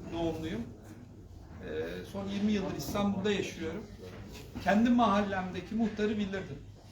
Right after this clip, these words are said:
Çünkü muhakkak hayatımızda iki kere, üç kere bir yıl içerisinde geçerdik muhtarın ofisinden. İkametgah alırdık, nüfus cüzdanı alırdık.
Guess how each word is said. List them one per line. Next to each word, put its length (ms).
Çünkü 320
muhakkak 580
hayatımızda 600
iki 240
kere, 160
üç 260
kere 300
bir 180
yıl 160
içerisinde 460
geçerdik 600
muhtarın 360
ofisinden. 560
İkametgah 640
alırdık, 440
nüfus 340
cüzdanı 380
alırdık. 440